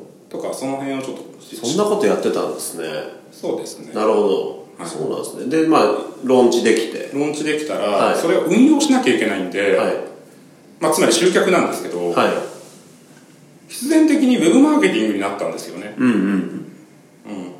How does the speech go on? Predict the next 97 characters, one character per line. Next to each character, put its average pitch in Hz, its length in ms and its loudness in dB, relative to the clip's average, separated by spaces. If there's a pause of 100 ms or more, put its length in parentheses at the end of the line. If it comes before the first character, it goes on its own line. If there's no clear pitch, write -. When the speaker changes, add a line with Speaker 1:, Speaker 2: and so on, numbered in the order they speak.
(760)
Speaker 1:
う - 40 -12
ん。 185 40 -4
Speaker 2:
な 175 120 6
ん - 20 2
か、 - 340 -2 (360)
元 175 240 4
々 220 260 8
は 104 120 12
あ - 40 10
れ 104 40 6
じ 104 60 6
ゃ 104 40 6
な 98 60 4
い - 20 4
で - 20 2
す - 80 -2
か、 101 120 4
ピ 127 140 2
ザ 131 320 10
屋 107 120 8
さ 95 100 0
ん 90 140 -4
っ - 40 -10
て、 82 420 0
Speaker 1:
は - 60 -4
い。 - 20 0 (100)
Speaker 2:
あ - 20 2
の、 104 400 6
基 135 60 2
本 135 100 8
的 131 100 2
に 110 100 4
は - 60 0
チ - 160 -2
ラ 131 120 10
シ 123 640 2
だ 123 140 4
っ - 20 -2
た - 80 2
り - 60 -2
と - 60 -4
か - 60 -6
す - 100 -6
る 87 40 -4
じ - 60 -4
ゃ - 40 -2
な - 40 -6
い - 40 -6
で - 40 -6
す - 60 -8
か。 170 100 2
Speaker 1:
あ、 - 20 4
で - 80 4
す、 117 140 8
で 104 60 4
す。 98 200 2
Speaker 2:
メ 98 60 0
イ - 20 -2
ン - 0 -
の - 20 -2
集 92 60 -2
客 85 120 -6
ツ - 120 -6
ー - 40 -4
ル。 - 60 -6
Speaker 1:
は - 160 0
い。 - 80 -6 (420)
Speaker 2:
そ - 260 -4
っ - 40 -12
か 208 120 8
ら、 196 180 8
ま - 480 4
あ、 - 20 -16 (180)
イ 156 120 2
ー 160 40 4
シ - 140 2
ー - 100 0
立 101 120 -2
ち - 60 -2
上 90 100 -2
げ 87 200 -4
て、 - 400 0
Speaker 1:
は - 80 -6
い。 - 120 -10 (260)
Speaker 2:
ウ - 40 -4
ェ 139 100 6
ブ 156 120 4
マ 160 100 6
ー 139 80 4
ケ 101 80 2
テ 196 60 2
ィ - 120 -4
ン - 40 -4
グ 90 520 -8
だ 110 120 4
よ 90 120 4
ね 90 320 -4